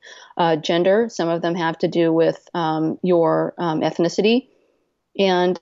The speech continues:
uh, there's just a, a myriad of, of, of things that I think st-, still exist for making sure that people have equal access to opportunity.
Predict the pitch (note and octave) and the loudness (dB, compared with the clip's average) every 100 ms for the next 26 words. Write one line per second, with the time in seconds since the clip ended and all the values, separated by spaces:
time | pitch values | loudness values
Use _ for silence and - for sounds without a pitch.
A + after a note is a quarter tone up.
0 | - F3 F3 - - - _ _ - - | -2 -2 -2 -6 -8 -20 _ _ -20 -4
1 | - B3 A#3 G#3+ E3+ D#3+ F3 F3+ F#3+ G3+ | 0 2 0 0 0 0 0 0 2 2
2 | D#3+ D#3 - E3 - - E3+ E3+ E3+ E3+ | 0 -2 -4 -6 -8 -8 -6 -6 -6 -6
3 | E3 - - D#3+ - E3 - D#3+ - - | -6 -6 -2 -2 0 -4 -4 -6 -8 -6
4 | - - - - F#3 E3+ E3 E3+ - - | -6 -6 -10 -2 0 2 0 -2 -2 -2
5 | D#3 E3+ E3+ E3+ F3+ - - F3 F3 E3 | 0 -2 -4 -4 -2 -2 -2 -4 -2 -2
6 | - F3+ F#3 D#3+ D#3 E3 - D#3 - D#3+ | -2 -2 0 0 -2 -4 -4 -4 -4 -2
7 | E3 - F#3+ F3 D#3 E3+ | -2 0 0 0 -2 -4